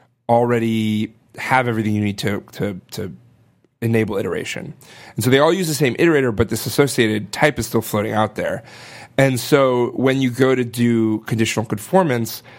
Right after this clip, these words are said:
my understanding is that when you conditionally conform to sequence, you might need to set a custom iterator, but then once you go to conditionally conform to collection, you can't use that custom iterator anymore because it, like, brings its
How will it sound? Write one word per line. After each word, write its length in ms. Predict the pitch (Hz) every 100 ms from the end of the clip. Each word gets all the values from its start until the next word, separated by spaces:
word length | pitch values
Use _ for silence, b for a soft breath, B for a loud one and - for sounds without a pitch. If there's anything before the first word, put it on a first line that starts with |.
| B
my 140 | - 135
understanding 460 | 135 - 135 135
is 220 | - 120 104
that 380 | 110 104 - B B B
when 140 | 120
you 80 | 127
conditionally 400 | 117 127 135 143
conform 320 | 120 113 120
to 80 | 110
sequence, 680 | - - - 139 120 - - b b b
you 480 | - 127 127 123 117
might 180 | 110 131
need 120 | 127
to 80 | 113
set 200 | 107 123
a 60 | 117
custom 300 | 120 - -
iterator, 520 | 151 135 113 107 101 B B
but 140 | - 123
then 100 | 131
once 180 | 139 139
you 60 |
go 140 | 123 120
to 80 |
conditionally 520 | 113 120 113 110 113 107
conform 440 | - 101 110 104
to 120 | 98
collection, 720 | - - 123 156 - 107 104 101 B B
you 120 | -
can't 200 | 113 147
use 160 | 120 123
that 120 | 113
custom 280 | - 104 110
iterator 400 | 117 110 101 87
anymore 440 | - - - - - b - -
because 260 | 117 110 110
it, 140 | 98
like, 200 | 98 -
brings 220 | 131 123
its 160 | 101